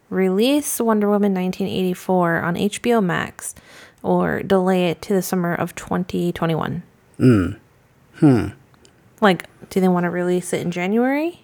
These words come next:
Speaker 1: on
Speaker 2: Yeah.
Speaker 1: H B O Max or push it to the summer?
Speaker 2: I think, uh, from, from what I'm, from what I'm gathering, H B O Max is,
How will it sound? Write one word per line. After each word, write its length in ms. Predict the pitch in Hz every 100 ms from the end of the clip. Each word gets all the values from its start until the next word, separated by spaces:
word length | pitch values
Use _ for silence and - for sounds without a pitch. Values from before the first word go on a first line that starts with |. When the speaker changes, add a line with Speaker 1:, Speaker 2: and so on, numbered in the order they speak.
| _ -
Speaker 1:
on 60 |
Speaker 2:
Yeah. 320 | 123 120 196
Speaker 1:
H 160 | 202 -
B 80 | 214
O 80 | 202
Max 600 | 185 139 - - - - _ _ _ _ _ _ _ _ -
or 120 | 156
push 300 | - 160 -
it 200 | 92 -
to 100 | 170
the 100 | 143
summer? 480 | - - 135 127 165 - -
Speaker 2:
I 160 | 185 202
think, 460 | 247 247 233 - _ -
uh, 120 | 165
from, 280 | - 190 190
from 320 | - 175 165
what 120 | 165 170
I'm, 200 | 170 -
from 200 | 151 147
what 140 | 151
I'm 100 | 151
gathering, 500 | 135 131 127 131 123 -
H 200 | 143 147
B 160 | 160
O 140 | 143 131
Max 480 | 117 104 110 117 -
is, 180 | -